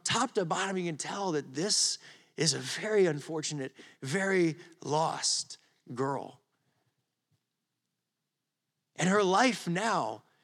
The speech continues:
is changing drastically. The country is in uproar. You see a couple clips of people being interviewed,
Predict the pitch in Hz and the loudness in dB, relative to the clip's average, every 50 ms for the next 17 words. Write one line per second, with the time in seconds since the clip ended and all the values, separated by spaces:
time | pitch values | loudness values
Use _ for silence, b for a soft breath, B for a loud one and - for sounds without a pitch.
0 | _ _ _ _ _ _ - 175 170 - - - - - 160 202 247 247 208 156 | _ _ _ _ _ _ 2 4 4 4 2 0 -2 -2 0 0 0 0 0 -2
1 | 151 139 127 131 175 170 208 - - 185 175 - 123 107 - B B - 175 165 | -4 -4 -2 -2 0 0 0 0 0 -2 -2 -2 -4 -4 -6 B B -4 -2 0
2 | - 226 269 254 262 226 180 160 160 - 214 214 202 196 175 139 113 B B B | 2 2 2 4 4 2 2 2 4 4 4 4 6 4 4 4 4 B B B
3 | B 190 180 - - - 269 254 208 - 233 233 214 202 160 - - 220 247 247 | B 0 2 2 4 4 4 4 4 2 0 2 2 0 0 0 2 2 2 2
4 | - - - 185 143 202 233 226 208 190 185 165 175 208 240 254 214 175 175 147 | 2 0 0 0 0 0 -2 0 2 2 2 2 2 0 2 2 2 2 0 0
5 | 123 | 0